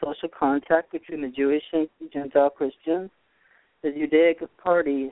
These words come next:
separated themselves from those who do not follow the dietary laws and would not partake in common meals. Chapter fifteen is concerned with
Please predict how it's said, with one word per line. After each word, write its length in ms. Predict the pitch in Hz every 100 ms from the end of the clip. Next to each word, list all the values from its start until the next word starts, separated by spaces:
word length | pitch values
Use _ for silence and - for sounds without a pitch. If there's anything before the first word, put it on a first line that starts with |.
| -
separated 380 | 156 - 156 151
themselves 500 | 151 - 147 139 127
from 120 | 156 147
those 220 | 147 143
who 80 | 156
do 120 | 139
not 280 | 139 143 143 -
follow 240 | 147 151
the 100 | 139
dietary 600 | 135 139 147 147 160 160 160
laws 320 | 151 131 135 - _ _ _
and 80 | 135
would 100 | 139
not 260 | 147 151 -
partake 480 | 151 - 151 139
in 120 | 147 135
common 380 | 135 135 135
meals. 340 | 151 156 135 - _ _ _ _ _ _ _ _ _
Chapter 260 | 165 - 160
fifteen 420 | 208 196 - 208 175
is 120 | 151 -
concerned 440 | 151 - 170 160
with 120 | 147